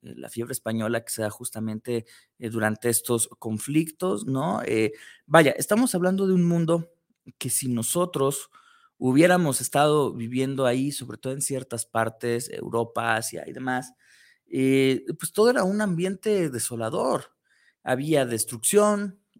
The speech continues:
había, eh, de-, muerte, desapariciones. Ya sé que suena muy real, pero pues es por otras circunstancias, ¿no? Había este tipo de situaciones en todos lados.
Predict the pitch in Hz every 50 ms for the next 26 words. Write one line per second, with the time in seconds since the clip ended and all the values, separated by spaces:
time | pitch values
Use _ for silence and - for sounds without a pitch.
0 | _ - - 120 117 120 117 117 117 117 110 107 104 104 104 101 101 101 101 104
1 | 101 - - - 107 104 101 98 98 - - - - 123 - - - - - 120
2 | 135 131 127 127 - - 135 123 123 123 123 - _ _ _ _ _ _ - 123
3 | 120 - 120 104 - - 110 107 104 - - 139 139 147 143 135 131 131 131 127
4 | 131 127 - - - - - - _ - 143 156 156 175 175 175 - 143 - 151
5 | 151 165 143 135 139 156 170 160 131 123 143 180 185 185 135 113 - - - -
6 | - - - - - 160 143 - - 143 - 139 120 - - 113 113 110 - -
7 | 135 151 147 120 123 113 110 107 110 120 143 165 - - - - - - - -
8 | 147 165 180 220 208 - 208 190 - 185 - 208 196 - 165 - 160 147 - 156
9 | 170 185 190 180 - - 135 131 135 131 - 185 190 202 185 185 170 - - 180
10 | 190 220 240 220 147 139 - -